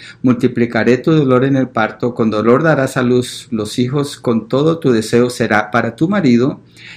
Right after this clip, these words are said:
y él tendrá dominio sobre ti". Dios está describiendo aquí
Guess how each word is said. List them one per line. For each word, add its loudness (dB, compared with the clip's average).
y 4
él 4
tendrá 2
dominio 4
sobre -4
ti". -2
Dios 2
está -4
describiendo 2
aquí -2